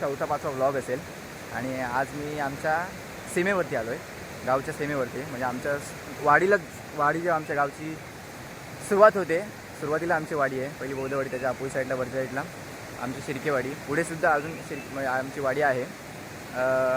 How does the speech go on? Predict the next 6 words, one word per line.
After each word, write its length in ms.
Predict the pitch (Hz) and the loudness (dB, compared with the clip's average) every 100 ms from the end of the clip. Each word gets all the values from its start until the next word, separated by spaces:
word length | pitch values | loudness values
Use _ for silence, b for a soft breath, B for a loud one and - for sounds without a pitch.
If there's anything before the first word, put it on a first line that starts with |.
| 127 | 0
आणि 320 | 131 151 160 | -2 -2 -4
आमच्या 360 | 160 - 147 - | -4 -4 -4 -6
सीमेच्या 440 | - 170 196 180 | -2 0 2 2
इथे 420 | 147 135 143 185 - - - - - - - - | 2 2 -6 -6 -12 -12 -12 -12 -12 -12 -12 -10
तुम्हाला 320 | 147 147 143 | -4 2 2
दाखवतो 220 | 147 139 | 2 -2